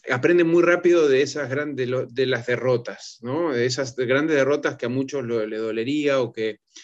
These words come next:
ellos están muy conectados con la corrección y capaz que terminan un partido y, y lo que es el mal humor y lo que es esto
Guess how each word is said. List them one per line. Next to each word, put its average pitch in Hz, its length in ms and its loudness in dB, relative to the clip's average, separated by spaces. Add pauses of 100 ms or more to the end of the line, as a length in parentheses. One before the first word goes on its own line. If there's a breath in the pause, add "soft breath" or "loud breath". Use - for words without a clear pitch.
(380 loud breath)
ellos 135 300 4
están 139 300 0
muy 147 140 2
conectados 143 760 4 (420)
con 117 200 0
la 110 140 0
corrección 117 600 2
y 113 60 2
capaz 120 260 -2
que 135 100 0
terminan 143 380 2
un 143 100 0
partido 151 540 2
y, 127 80 -2
y 127 160 -10
lo 120 160 -2
que 156 80 -6
es 156 120 -6
el 160 80 -2
mal 131 180 -2
humor 147 480 4
y 127 60 6
lo 117 140 2
que 131 80 -4
es 131 120 -6
esto 156 460 -2